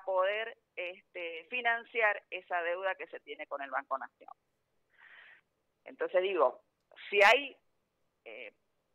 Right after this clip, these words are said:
tareas administrativas que pueden mejorar la situación económica de Mendoza y no se hacen, y si, vuelvo a insistir, o sea, cuando uno tiene las cosas ordenadas,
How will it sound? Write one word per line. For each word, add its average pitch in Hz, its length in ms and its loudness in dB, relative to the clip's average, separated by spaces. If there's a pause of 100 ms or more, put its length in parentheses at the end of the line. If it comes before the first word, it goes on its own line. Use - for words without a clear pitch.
(100)
tareas 180 320 2 (100)
administrativas 185 960 -10 (680)
que 165 120 -8
pueden 254 380 0
mejorar 208 460 0
la 220 180 -4
situación 190 580 -8
económica 190 600 -4
de 175 80 0
Mendoza 170 600 -6
y 202 140 -6
no 254 280 0
se 285 100 2
hacen, 190 480 4 (1800)
y 262 200 -8 (120)
si, 226 260 -8
vuelvo 311 320 2
a 277 60 0
insistir, 247 500 -6
o 190 80 0
sea, 185 260 0 (240)
cuando 208 460 -2
uno 427 300 -4
tiene 160 540 -6
las 165 200 -8
cosas 294 380 2
ordenadas, 190 640 4